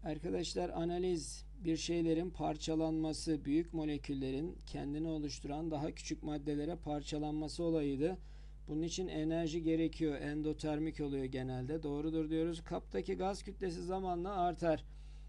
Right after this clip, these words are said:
Bakın başlangıçtaki maddemiz de gaz, sondaki maddemiz de gaz. Kimyasal tepkimelerde kütle korunuyor sevgili arkadaşlar.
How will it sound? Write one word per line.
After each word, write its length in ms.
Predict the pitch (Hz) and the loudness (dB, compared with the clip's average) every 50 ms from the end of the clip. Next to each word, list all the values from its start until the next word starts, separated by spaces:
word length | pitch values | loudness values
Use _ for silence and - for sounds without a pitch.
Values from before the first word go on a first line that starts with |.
| - - - - - | -14 -14 -12 -6 -4
Bakın 300 | 160 160 160 190 196 180 | -4 -2 0 -2 0 0
başlangıçtaki 760 | 175 175 175 - - 196 190 196 196 175 - 208 190 - 196 | 0 0 0 0 0 0 0 0 0 0 0 -2 0 0 0
maddemiz 580 | 185 175 175 175 170 170 185 185 190 185 170 165 | 2 2 2 2 2 2 2 2 2 0 2 4
de 100 | 165 156 | 4 4
gaz, 280 | 147 143 147 165 165 | 4 4 2 0 0
sondaki 540 | - - 160 156 156 160 160 160 156 170 170 | -2 -2 0 0 2 2 2 2 2 0 0
maddemiz 640 | 160 160 156 151 147 147 - 147 147 151 143 139 131 | 0 0 0 0 0 -2 -2 0 0 0 -2 -2 -2
de 100 | 135 135 | -2 -2
gaz. 440 | 135 139 143 156 175 180 - - - - - - - - - - - | 0 0 0 0 0 0 -4 -8 -12 -14 -14 -14 -14 -14 -14 -14 -10
Kimyasal 580 | - - 170 175 180 180 180 165 - 190 185 175 | -4 -2 0 0 0 -2 -2 -4 -4 -4 -4 -4
tepkimelerde 920 | 170 175 175 170 - - 170 170 165 160 160 156 147 143 139 135 151 180 | -4 -4 -6 -4 -2 0 2 2 4 4 4 2 2 0 0 0 0 -2
kütle 460 | 165 - - 170 170 - - 175 165 | 0 0 -2 -2 -2 -2 -2 -2 -2
korunuyor 480 | - - 165 160 156 160 160 156 147 139 | 0 2 2 4 4 4 4 2 2 0
sevgili 420 | 127 - 143 131 131 135 143 147 151 | -2 -2 -2 -2 0 0 0 2 2
arkadaşlar. 760 | 151 143 147 147 143 139 131 127 123 - 165 170 185 180 | 0 0 -2 -2 -2 0 -2 -2 0 0 0 0 0 0